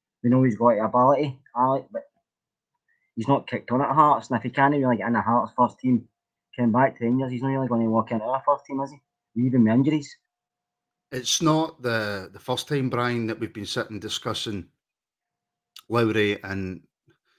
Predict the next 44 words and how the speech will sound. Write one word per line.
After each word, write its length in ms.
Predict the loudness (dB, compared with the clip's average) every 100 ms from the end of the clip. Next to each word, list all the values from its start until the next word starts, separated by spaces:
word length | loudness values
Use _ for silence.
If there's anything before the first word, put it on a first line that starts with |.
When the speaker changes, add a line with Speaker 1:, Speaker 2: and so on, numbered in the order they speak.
| _ _ _ _ _ _ _ _ -2
Speaker 2:
not 160 | 0
lack 220 | 4 4 2
of 80 |
potential. 560 | -2 2 4 4 4 4
I 60 | 4
think 100 | 2
we've 120 | 0
always 440 | 2 4 4 2
discussed 400 | 2 -2 -2 -2
his 140 | -4 -8
potential, 520 | -4 2 2 2 0
but 120 | 2
it 100 | 2
just 260 | 2 2 2
seems 260 | 2 2 0
to 100 | -2
be, 540 | 0 0 0 -4 -10 _ _ _ -16
a-, 120 | -14 -12
a-, 160 | -14 -14
and 120 | -12
again, 320 | -8 0 0
I, 340 | 2 0 0 -2
I 40 |
don't 160 | -2 -4
want 180 | -4
to 100 | -8 -16 _
come 140 | -6
out 100 | -6
and 140 | -6 -4
say 240 | -2 -2
stuff 300 | -4 -6 -6
that 100 | -6
might, 180 | -6 -6
might 260 | -4 -4 -4
be 60 |
wrong, 320 | 0 2 2
but 280 | 0 -2 -4 _ _ _ _
there's 160 | -6 -4
been 200 | -2 0
too 140 | 4
many 240 | 6 4 2
examples 640 | 0 0 0 0 -2 0
now 200 | 2 2
where, 240 | 2 0